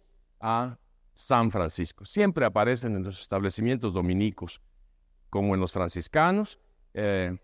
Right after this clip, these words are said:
representaciones de los fundadores de las dos órdenes, que ya dijimos,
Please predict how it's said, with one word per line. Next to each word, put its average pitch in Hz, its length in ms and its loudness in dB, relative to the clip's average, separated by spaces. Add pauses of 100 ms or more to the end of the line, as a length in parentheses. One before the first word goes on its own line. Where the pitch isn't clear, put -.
(140)
representaciones 143 1120 -2 (480)
de 104 440 -2 (200)
los 101 260 -2
fundadores 143 800 0
de 101 100 -4
las 87 160 -2
dos 110 240 -4
órdenes, 151 500 -2 (200)
que 98 100 -6
ya 113 120 2
dijimos, 123 480 -4